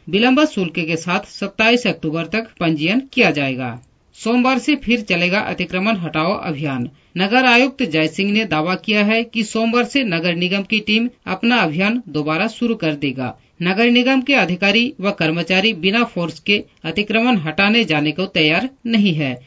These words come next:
उन्हें डर है कि बगैर फोर्स के अभियान पर निकलने पर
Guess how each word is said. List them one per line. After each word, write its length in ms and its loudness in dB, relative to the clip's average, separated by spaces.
उन्हें 340 4
डर 200 4
है 200 2
कि 160 2
बगैर 340 0
फोर्स 360 -6
के 220 2
अभियान 380 2
पर 220 0
निकलने 380 0
पर 260 -2